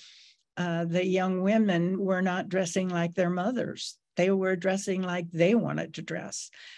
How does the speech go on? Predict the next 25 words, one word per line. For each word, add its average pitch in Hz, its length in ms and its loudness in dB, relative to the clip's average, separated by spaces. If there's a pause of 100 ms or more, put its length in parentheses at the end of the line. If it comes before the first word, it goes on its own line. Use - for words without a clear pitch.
(200)
And, 180 580 -2
um, 180 720 -4 (260)
again, 214 360 4
I 214 120 0
would 202 200 4
attribute 190 520 0
part 180 240 -2
of 185 100 -2
that 170 300 -2
to 196 140 0
the 196 100 0
pill, 233 540 0 (600)
uh, 175 320 -2
the 190 180 -2
th-, 208 340 0
the 196 180 2
changes 196 580 2
in 175 180 -2
technology 175 1120 -2 (140)
that 160 180 -2 (300)
encouraged 175 1000 2 (460)
such - 640 -6
<laughs> - 80 -8
behavior, 170 880 4
not 185 180 -2